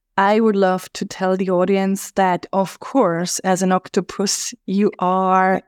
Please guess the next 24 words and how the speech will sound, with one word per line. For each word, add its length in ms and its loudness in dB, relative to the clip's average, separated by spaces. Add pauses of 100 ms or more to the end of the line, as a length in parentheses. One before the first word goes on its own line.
a 140 -2
manifesting 720 -2
generator, 800 -2 (560)
someone 880 2 (220)
who 160 0
is 320 -2 (100)
multi-passionate, 1300 -2 (420)
um, 840 2
and 420 0 (540)
has 280 0
a 60 4
love 320 2
for 260 -2
so 300 -2
many 260 4
things, 760 -4 (400)
is 220 0
good 540 2 (120)
at 220 -2
doing 280 4
so 200 0
many 240 0
things 380 -2
and 400 -2